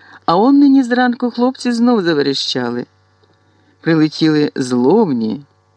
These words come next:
на хату знов спали. Татари йдуть», заверещали. У двері нагримали, і заки вона з печі злізла,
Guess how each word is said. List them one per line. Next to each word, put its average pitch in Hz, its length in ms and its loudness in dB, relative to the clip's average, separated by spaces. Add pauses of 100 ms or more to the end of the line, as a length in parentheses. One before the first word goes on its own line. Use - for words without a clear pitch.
(640)
на 151 140 2
хату 156 380 -4
знов 139 320 0
спали. 127 600 -6 (840)
Татари 151 480 -2
йдуть», 127 500 -6 (140)
заверещали. 127 920 -6 (1000)
У 139 120 0
двері 143 300 2
нагримали, 202 720 -2 (680)
і 196 360 2
заки 170 420 -2
вона 196 220 0
з - 120 -8
печі 185 360 -4
злізла, 220 640 -4